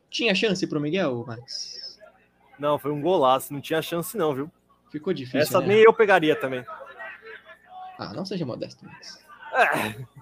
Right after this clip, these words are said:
Speaker 2: <laughs>
Speaker 1: Vem de novo a Holanda, vem trazendo pra tentar responder, pra tentar o empate. Lembrando, o empate leva à prorrogação. O empate persistindo na prorrogação é da Holanda. Então Portugal faz um gol importantíssimo em busca desse título de segundo turno, em busca do título geral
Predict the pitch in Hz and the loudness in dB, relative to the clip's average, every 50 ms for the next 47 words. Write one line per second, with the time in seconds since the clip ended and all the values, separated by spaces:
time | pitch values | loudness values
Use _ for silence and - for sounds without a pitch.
0 | - 214 - - 247 - 233 208 - 214 - 220 196 - 190 - - - - - | 0 4 8 8 8 10 8 8 8 6 4 4 0 0 -4 -12 -14 -16 -12 -10
1 | 226 208 214 220 208 208 196 190 185 - - - - - - - - - - _ | -8 -6 -6 -4 -6 -6 -6 -6 -8 -8 -10 -14 -20 -20 -20 -20 -20 -20 -20 _
2 | _ _ _ _ - - - - - 143 165 165 151 156 170 165 175 165 160 160 | _ _ _ _ -20 -20 -10 -2 0 2 4 4 4 4 4 4 4 4 6 4
3 | 160 151 139 135 165 175 175 185 165 147 170 165 139 - 156 165 175 160 - 165 | 4 4 2 2 2 0 2 2 2 2 2 2 2 2 2 2 2 0 0 0
4 | 165 165 165 180 175 165 160 160 156 156 165 165 165 151 170 175 165 - 180 170 | 0 0 0 0 2 4 4 4 4 4 2 0 0 0 0 0 0 2 2 2
5 | 151 - - 170 165 156 170 175 160 151 143 - 160 175 175 165 151 165 165 175 | 2 2 0 0 2 2 2 2 2 2 2 2 2 2 2 2 2 2 2 2
6 | 160 - 165 170 175 170 170 160 - 170 170 160 151 - 156 151 143 - 175 170 | 0 0 2 2 4 4 2 2 2 2 2 2 2 0 -2 -4 -2 0 0 0
7 | 165 - 160 - - 175 170 180 - 165 - - 180 170 165 170 156 165 160 160 | 0 -2 -2 0 2 2 2 2 0 0 0 0 -2 0 0 0 0 0 0 0
8 | 147 151 143 - - 165 156 - - - - - - 131 131 156 170 165 147 143 | 0 0 0 0 -2 -2 -2 -4 -6 -8 -12 -6 0 2 4 4 2 2 4 4
9 | 151 175 196 220 208 196 190 185 190 180 156 156 120 110 120 - _ _ _ _ | 4 4 4 2 2 2 2 2 2 4 4 2 2 0 -2 -10 _ _ _ _
10 | _ _ _ _ _ _ _ _ _ _ _ _ _ _ _ _ _ _ _ _ | _ _ _ _ _ _ _ _ _ _ _ _ _ _ _ _ _ _ _ _
11 | _ _ _ _ _ _ _ _ - 139 123 135 139 135 - 147 - 147 135 131 | _ _ _ _ _ _ _ _ -20 -12 -8 -6 -6 -4 -6 -4 -2 0 2 2
12 | 143 160 156 - - 147 156 151 151 143 160 165 160 147 - 165 165 - 165 156 | 4 2 2 2 0 0 2 0 2 4 4 4 4 2 0 0 0 2 0 0
13 | - - 180 175 - - 165 160 151 165 180 - - 170 175 175 - - - 175 | 0 0 -2 -4 -2 0 0 2 4 2 2 2 2 0 0 0 -2 -4 -4 -2
14 | - 175 170 160 - 170 156 175 165 156 - 175 170 165 156 170 170 - - 165 | 2 2 2 2 2 0 2 2 2 2 2 2 2 4 4 4 2 4 4 2
15 | 156 - 175 170 185 175 165 147 175 165 170 175 185 165 - - | 4 4 2 2 4 4 6 6 6 6 6 6 6 4 2 0